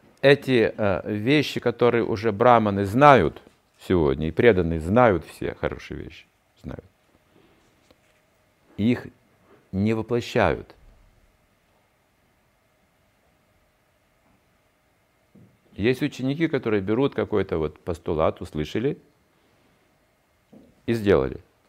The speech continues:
Сразу сделали это, воплотили. Потом берут следующий и сделали. Они продвигают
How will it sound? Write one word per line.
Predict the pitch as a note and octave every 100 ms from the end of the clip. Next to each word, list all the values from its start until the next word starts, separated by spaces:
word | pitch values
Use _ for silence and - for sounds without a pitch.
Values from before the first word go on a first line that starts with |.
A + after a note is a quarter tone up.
| _ _ _ _ _ _ _ _ _ _ _ _ -
Сразу | A#2+ G#2+ F2
сделали | D#2+ F2 D2 C2
это, | -
воплотили. | G2 G#2 G2 - - _ _ _ - _ _
Потом | B2
берут | B2 C3+ B2
следующий | D#3 C3+ - -
и | G2+
сделали. | F2+ E2+ D#2 - -
Они | G2 C3
продвигают | B2 A2+ G2+ E2 A1+